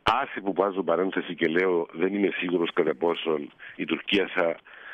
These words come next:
δεχόταν μια τέτοια κατάσταση. Η Τουρκία ροκάνιζε τον χρόνο και ήξερε ότι θα της δοθεί ευκαιρία για εισβολή.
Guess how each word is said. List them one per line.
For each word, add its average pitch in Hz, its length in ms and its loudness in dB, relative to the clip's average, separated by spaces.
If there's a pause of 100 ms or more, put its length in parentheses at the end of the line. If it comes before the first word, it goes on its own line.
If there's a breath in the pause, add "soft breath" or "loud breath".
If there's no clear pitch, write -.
(100)
δεχόταν 110 580 2
μια 73 200 -2
τέτοια - 280 0
κατάσταση. 67 560 -2
Η 85 60 2
Τουρκία - 300 0
ροκάνιζε 87 500 0
τον 78 120 0
χρόνο 92 300 0
και 82 140 0
ήξερε 85 480 0
ότι 78 180 -4
θα 80 120 -2
της 71 120 -6
δοθεί 71 240 -2
ευκαιρία 76 340 0
για 73 120 2
εισβολή. 82 460 -6